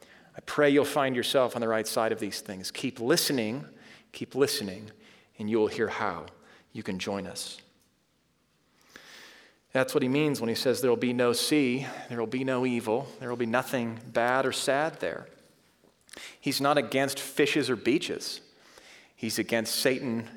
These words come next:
and evil. In the ancient world, water wasn't just a place for fishing. It was a place for being swallowed up by a storm or a monster.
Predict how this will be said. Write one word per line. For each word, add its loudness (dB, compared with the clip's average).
and -2
evil. 0
In -4
the 0
ancient 0
world, 6
water 6
wasn't 4
just 2
a 4
place 0
for -2
fishing. -2
It 0
was 4
a 2
place 4
for 6
being 2
swallowed 4
up 6
by 6
a 2
storm 4
or 6
a 6
monster. 2